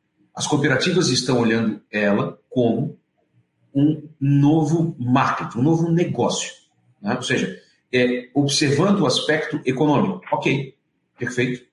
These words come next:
É, é, é, é, é absolutamente legítimo. Mas isso precisa vir acompanhado, e aí é onde eu tenho centrado as minhas pesquisas aqui, né? É, isso precisa vir acompanhado, é o seguinte, de uma visão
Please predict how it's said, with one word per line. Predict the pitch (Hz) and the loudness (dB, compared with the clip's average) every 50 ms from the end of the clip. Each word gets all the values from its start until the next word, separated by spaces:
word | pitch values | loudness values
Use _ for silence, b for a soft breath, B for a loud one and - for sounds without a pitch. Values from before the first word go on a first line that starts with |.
| _ _ _ _ _ _ _ _ - | _ _ _ _ _ _ _ _ -4
É, | 101 104 | -2 0
é, | 107 104 104 98 95 92 - - - - _ 104 101 | 2 2 2 0 0 -2 -6 -8 -12 -10 _ -2 0
é, | 98 101 98 113 110 101 95 - - 110 - - - - | 0 0 0 0 0 -2 -2 -2 -2 -4 -4 -4 -4 -6
é, | |
é | - - | -4 -2
absolutamente | 127 123 123 - 151 147 139 139 139 139 135 | -2 -2 0 -2 -2 -2 0 0 0 0 0
legítimo. | 127 123 127 127 - - - - - - - _ _ _ _ _ _ _ _ _ _ _ | 0 2 2 0 0 -2 -4 -6 -8 -10 -16 _ _ _ _ _ _ _ _ _ _ _
Mas | - 120 127 123 - | -2 -2 0 0 0
isso | - - 202 - | 0 0 0 2
precisa | 175 156 139 - 202 202 202 165 | 2 2 2 2 2 2 2 2
vir | - 160 160 | 2 2 2
acompanhado, | 135 - - 131 120 120 117 107 104 98 101 123 156 165 202 196 - - - - | 2 2 0 0 0 0 0 2 2 2 2 2 0 0 -2 -4 -6 -8 -6 -2
e | 107 | 0
aí | 104 107 127 135 123 | 0 2 2 2 2
é | |
onde | 120 127 127 127 120 | 2 2 2 2 0
eu | 113 - - | 0 0 0
tenho | 123 127 123 | 0 2 2
centrado | - - 123 104 104 113 120 123 - 104 | 2 0 0 0 0 0 0 0 -2 -4
as | 98 - | -4 -4
minhas | 113 110 110 | -2 -4 -4
pesquisas | - - 101 - - - 135 170 185 180 - - - - 95 | -4 -4 -6 -6 -4 -4 -2 0 2 2 2 0 -2 -4 -6
aqui, | 95 - - 160 - - - - - - _ _ _ _ _ _ _ _ _ | -6 -4 -2 -2 0 0 -2 -4 -8 -12 _ _ _ _ _ _ _ _ _
né? | 98 104 117 151 165 165 - - - _ _ _ | -2 -2 0 0 -2 -4 -6 -12 -18 _ _ _
É, | 107 107 104 - - 143 | -4 -2 -2 0 0 0
isso | 143 - 165 - | 0 2 2 2
precisa | 151 135 - - 185 170 180 151 | 2 2 2 2 2 2 2 2
vir | 143 151 139 | 2 2 2
acompanhado, | 120 104 123 113 - 120 | 2 2 0 0 0 0
é | 131 | -2
o | 151 | 0
seguinte, | 160 143 107 - - 120 | -2 -2 -2 -4 -4 -2
de | 123 | 0
uma | 131 135 135 131 | 2 4 4 2
visão | 127 127 117 107 98 - - 123 147 190 202 196 - - - | 2 0 -2 -2 -2 -2 0 0 2 2 2 0 0 -4 -8